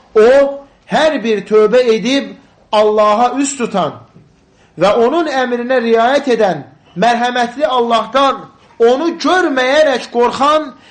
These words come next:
və Allaha yönəlmiş qəlblə gələn kimsələr üçündür.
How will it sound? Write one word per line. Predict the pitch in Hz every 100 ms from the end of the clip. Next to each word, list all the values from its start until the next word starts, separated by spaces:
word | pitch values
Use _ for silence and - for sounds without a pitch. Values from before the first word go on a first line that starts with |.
| _ 160
və | 226 247
Allaha | 240 240 240 233 285
yönəlmiş | 254 233 226 220 262 277 -
qəlblə | 277 311 233 208 160 - - -
gələn | 202 208 240 240 202 - _ -
kimsələr | 254 254 196 185 175 156
üçündür. | 147 170 143 131